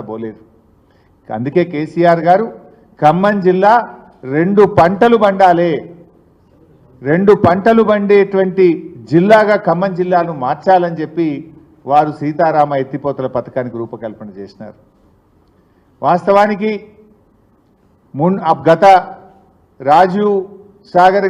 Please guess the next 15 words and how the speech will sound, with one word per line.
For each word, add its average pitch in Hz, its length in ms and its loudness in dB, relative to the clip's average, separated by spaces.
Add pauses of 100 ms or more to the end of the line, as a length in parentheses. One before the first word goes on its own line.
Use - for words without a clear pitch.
కానీ 190 200 2 (120)
ఇందిరా 190 260 4 (140)
సాగర్లో 185 460 0 (460)
వాళ్ళు 165 260 -2
పెట్టిన 190 280 -8 (2000)
నీటి 180 300 -4 (100)
సామర్థ్యం 185 500 -2 (120)
మూడు 190 260 2
వేల 208 220 2
క్యూసెక్కులు 185 520 -6
మాత్రమే, 127 360 -12 (480)
కానీ 160 280 -4
కేసీఆర్ 165 560 -4
గారు 165 200 -4 (460)
తొమ్మిది 185 440 0